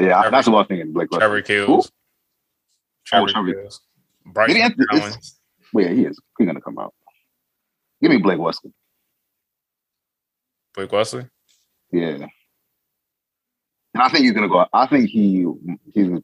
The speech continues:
Speaker 1: probably gonna go higher than here. But I think right here, I think there's a good spot to pick him up.
Speaker 2: All right.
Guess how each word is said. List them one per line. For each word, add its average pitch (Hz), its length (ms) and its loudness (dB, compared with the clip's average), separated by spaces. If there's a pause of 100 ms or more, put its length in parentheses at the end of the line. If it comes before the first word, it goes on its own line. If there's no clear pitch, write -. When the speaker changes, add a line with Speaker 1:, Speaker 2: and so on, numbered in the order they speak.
Speaker 1:
probably 95 180 0
gonna 85 120 -4
go 80 100 0
higher 80 400 -2 (480)
than 82 380 -8
here. 104 300 2 (680)
But 78 320 -10 (540)
I 92 80 2
think 101 160 2
right 92 100 4
here, 90 140 2
I 85 80 2
think 90 140 -2
there's 76 120 -4
a 76 40 -2
good 78 140 -2
spot - 220 -2
to - 80 -16
pick 85 160 -4
him 80 120 -6
up. 78 140 -2 (1800)
Speaker 2:
All 98 80 -18
right. 104 340 0